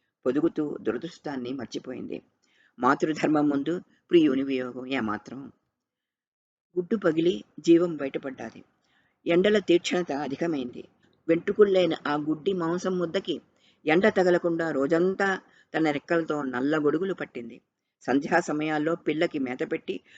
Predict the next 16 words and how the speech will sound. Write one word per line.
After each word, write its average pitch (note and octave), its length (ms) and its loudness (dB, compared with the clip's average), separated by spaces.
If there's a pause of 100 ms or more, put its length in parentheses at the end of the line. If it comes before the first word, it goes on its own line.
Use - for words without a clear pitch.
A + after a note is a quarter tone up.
(140)
తానో D#3+ 340 4
నాలుగు C#3 340 -4
పురుగులు C#3+ 340 2
నేరుకునేది. C3 580 -6 (560)
ఏముంది, A#2+ 580 -8 (280)
రెక్కలొస్తే D#3+ 560 0
పిల్ల C3 240 -10
ఎగిరిపోతుంది, B2 680 -8 (340)
ఏకాకి F#3+ 420 2
అయిపోతుంది, D3+ 560 -4 (300)
మళ్ళా C#3 280 -2
వసంతకాలం D3+ 640 -6
వస్తుంది. A#2 400 -14 (580)
కత్తెర E3 300 -2
పిల్లకి D3 440 -6
రెక్కలొచ్చాయి. B2+ 640 -10